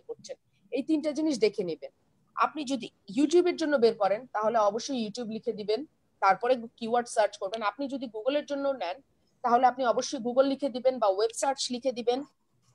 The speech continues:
তারপরে সেটা নেবেন। আর যদি, আহ, কি বলে,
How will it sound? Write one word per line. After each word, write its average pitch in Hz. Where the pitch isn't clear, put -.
তারপরে 294
সেটা 277
নেবেন। 269
আর 247
যদি, 339
আহ, 185
কি 208
বলে, 170